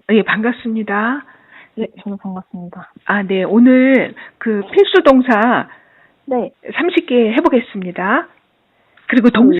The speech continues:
Speaker 2: 도-, 동사가 세 개가 있는데, 네.
Speaker 1: 그 혹시 저는 한 이십 분부터 삼십 분까지 한 십 분 정도 해도 괜찮을까요?
Speaker 2: 아, 좀 길게도, 오 분이 아니라 좀 길게도 된단 말이죠?
Speaker 1: 네,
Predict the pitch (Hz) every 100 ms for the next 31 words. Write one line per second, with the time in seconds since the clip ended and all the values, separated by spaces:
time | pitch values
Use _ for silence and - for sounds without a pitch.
0 | - 233 254 - 247 277 294 285 262 359
1 | 339 302 240 190 190 208 285 113 - _
2 | - - - - - 165 - 220 320 -
3 | - 262 240 - 190 190 196 196 196 208
4 | 165 240 - 262 240 214 196 262 277 311
5 | - 220 208 175 175 180 226 220 262 -
6 | 285 262 220 196 175 175 151 170 156 -
7 | 143 - 220 _ _ _ _ _ _ -
8 | 247 254 403 247 - 247 294 226 - 254
9 | 311 269 151 190 226 359 - 190 214 180
10 | 175 170 180 165 160 302 262 131 - _
11 | _ _ _ _ _ _ 202 202